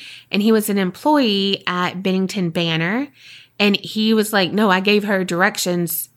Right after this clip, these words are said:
to the Long Trail because she wasn't sure." And then also right when she got to the trail, there was a group of people that were like,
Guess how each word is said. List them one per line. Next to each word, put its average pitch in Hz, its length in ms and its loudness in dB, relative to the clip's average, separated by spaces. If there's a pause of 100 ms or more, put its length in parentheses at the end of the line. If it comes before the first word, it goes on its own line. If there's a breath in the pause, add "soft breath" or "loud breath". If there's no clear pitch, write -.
(140)
to 202 640 0 (680 soft breath)
the 196 140 0
Long 185 240 2
Trail 240 480 4
because 190 280 -4
she - 120 -2
wasn't 185 320 -2
sure." 208 640 2 (680 loud breath)
And 185 480 0 (140)
then 196 440 0 (120)
also 220 480 2
right 190 320 0
when 214 120 2
she 196 240 -2
got 196 420 0
to 254 200 -2
the 254 100 2
trail, 175 440 0
there 180 160 0
was 185 160 2
a 185 60 0
group 185 380 -2
of 165 300 -2
people 190 640 0 (720 loud breath)
that 170 340 2
were 180 120 0
like, 151 440 -4